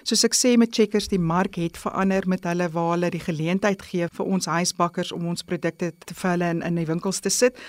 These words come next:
Ja, dit beteken nie ons kan in elke liewe Checkers wees of in elke provinsie wees op hierdie stadium soos ek wat nou net in, in die Johannesburg area is nie. Maar ek dink dit gee mens die geleentheid en dan van daar af kan 'n mens dan sien, is dit iets wat gaan groei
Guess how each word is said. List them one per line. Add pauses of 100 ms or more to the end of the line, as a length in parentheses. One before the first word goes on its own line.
(220)
Ja,
dit
beteken
nie
ons
kan
in
elke
liewe
Checkers
wees
of
in
elke
provinsie
wees
op
hierdie
stadium
soos
ek
wat
nou
net
in, (320)
in
die
Johannesburg
area
is
nie. (400)
Maar
ek
dink
dit
gee
mens
die
geleentheid
en
dan
van
daar
af
kan
'n
mens
dan
sien,
is
dit
iets
wat
gaan
groei